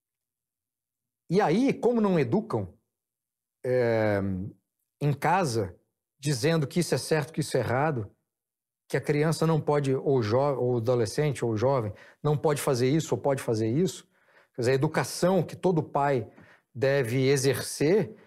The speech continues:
sobre os seus filhos, se isso não existe, o que acontece é o jovem criado solto,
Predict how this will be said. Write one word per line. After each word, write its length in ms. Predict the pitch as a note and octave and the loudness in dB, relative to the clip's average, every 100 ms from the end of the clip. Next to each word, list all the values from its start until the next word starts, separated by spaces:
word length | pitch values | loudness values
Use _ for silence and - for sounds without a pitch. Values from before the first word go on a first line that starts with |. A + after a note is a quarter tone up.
| _ _ _ | _ _ _
sobre 340 | - D#3 C3+ | -4 0 0
os 80 | B2 | 0
seus 220 | B2+ A2 | 0 -2
filhos, 580 | - D#3+ C4 D3 G#2 - - _ _ - | 0 2 2 2 -2 -10 -20 _ _ -16
se 260 | - C4 | -6 0
isso 200 | D4+ - | 0 2
não 160 | F#3 D3 | 2 2
existe, 720 | G#2+ F#2+ A3+ - - A2 G2 - | 0 0 0 0 -6 -8 -8 -8
o 100 | D3+ | -4
que 100 | - | -4
acontece 800 | A#3 D4 - A3 B3 - D4 A#4 | 0 0 0 0 -2 -2 -4 0
é 80 | |
o 120 | A#3 G3 | 0 2
jovem 500 | D#3+ G3 G#3 A#3+ - _ _ _ | 2 2 0 -2 -8 _ _ _
criado 340 | - G3+ D#3+ D#3 | 0 2 2 -2
solto, 560 | - - A3 C4+ - | -2 0 0 -2 -12